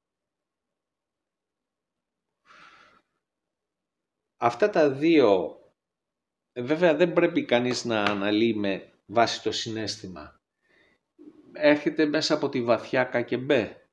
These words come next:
τις μυστικές υπηρεσίες, ο πρόεδρος Πούτιν. Αυτό δεν σημαίνει ότι το βαθύ κράτος,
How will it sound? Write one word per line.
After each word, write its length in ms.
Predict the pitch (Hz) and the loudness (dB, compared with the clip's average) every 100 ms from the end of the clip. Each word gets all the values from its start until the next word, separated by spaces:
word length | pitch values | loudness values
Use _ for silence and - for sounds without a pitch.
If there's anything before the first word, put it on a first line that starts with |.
| _ _ _ | _ _ _
τις 180 | - 110 | -12 -10
μυστικές 440 | 110 - 131 127 | -10 -8 -8 -6
υπηρεσίες, 800 | - 131 131 123 160 135 101 - | -4 -4 -2 -2 2 2 0 -6
ο 100 | 95 | -6
πρόεδρος 540 | 101 92 87 85 - | -2 -2 -2 -6 -10
Πούτιν. 480 | - 95 - 69 - _ _ _ _ _ _ _ _ _ _ _ _ _ _ _ _ _ _ _ _ | -10 -8 -10 -16 -20 _ _ _ _ _ _ _ _ _ _ _ _ _ _ _ _ _ _ _ _
Αυτό 280 | - 113 165 | -10 -4 -2
δεν 140 | 156 160 | 0 -2
σημαίνει 680 | - 139 135 120 98 - _ - - - _ _ _ _ _ _ | -2 -4 -4 -6 -8 -12 _ -20 -20 -20 _ _ _ _ _ _
ότι 400 | - 127 127 120 | 0 0 0 -4
το 160 | - 117 110 107 104 104 104 104 104 101 53 - 55 58 - - - - _ | 2 4 6 4 2 0 -2 -4 -6 -8 -10 -10 -10 -12 -12 -16 -18 -20 _
βαθύ 560 | 101 98 117 - 160 151 | -14 -2 -2 0 -2 0
κράτος, 960 | 127 131 131 127 101 101 - - - | 0 2 2 0 -4 -6 -12 -18 -20